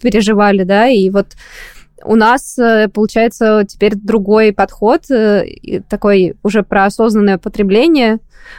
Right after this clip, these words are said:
Но мне кажется, что все-таки бабушки сидят внутри нас, мне кажется, по-прежнему.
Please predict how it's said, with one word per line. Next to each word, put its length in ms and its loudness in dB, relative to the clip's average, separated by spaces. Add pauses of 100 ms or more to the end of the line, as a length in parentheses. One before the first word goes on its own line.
(140)
Но 360 2
мне 240 0
кажется, 360 -2
что 140 -8
все-таки 340 -8
бабушки 540 0
сидят 400 -2
внутри 280 0
нас, 320 0
мне 120 -2
кажется, 380 -4
по-прежнему. 760 -2